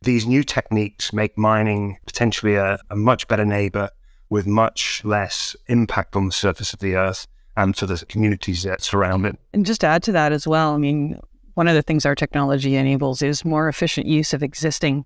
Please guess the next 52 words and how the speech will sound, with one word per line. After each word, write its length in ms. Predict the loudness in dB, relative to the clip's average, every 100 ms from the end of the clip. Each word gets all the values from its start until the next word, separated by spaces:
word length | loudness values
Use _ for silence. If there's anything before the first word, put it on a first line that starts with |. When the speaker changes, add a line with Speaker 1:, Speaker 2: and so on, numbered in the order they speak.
| -2
Speaker 2:
mining 280 | 0 2 2
locations. 640 | 2 0 -2 0 -4 -6 -12 _ -20 -12
Decades 520 | 0 0 2 0 2 0
ago, 500 | 2 4 2 0 0
there 100 | 2
wasn't 280 | 2 2 0
the 60 | 0
technology 640 | -2 0 0 0 2 0
for 160 | 0 -2
companies 400 | -2 0 0 0
to 100 | 0
really 240 | 2 2
understand 600 | 2 0 0 0 2 2
if 120 | 0
they 140 | -2 -2 -2
extracted 580 | -4 0 2 2 2 2
everything 420 | 2 0 0 0
from 200 | 0 -2
a 80 | -4
particular 420 | -6 0 2 2
site 240 | 2 2
before 240 | 0 0 0
they 100 | 2
chose 280 | 2 0
to 80 | 0
move 240 | 0 0 0
on. 320 | 0 -2 -4 _ -20 _ _
And 140 | -4 2
so 240 | 4 4
many 240 | 4 4
of 40 | 4
those 160 | 2
companies 380 | 0 0 2 2
are 60 | 2
now 260 | 2 0
going 300 | 0 2 2
back 320 | 4 2 2 0
and 120 | -2
taking 320 | -2 0 2 2
a 60 |
look 160 | 0 0
at 60 |
those 200 | 0 0
assets 460 | 0 -2 0 -2 -2
to 100 | -4
see 220 | 2 2
what 140 | 4 2
additional 600 | 2 0 0 -2 -4 -6
resources 460 | -2 0 2 0 -2
can 160 | 2 2
be 100 | 2
found. 440 | 2 2 0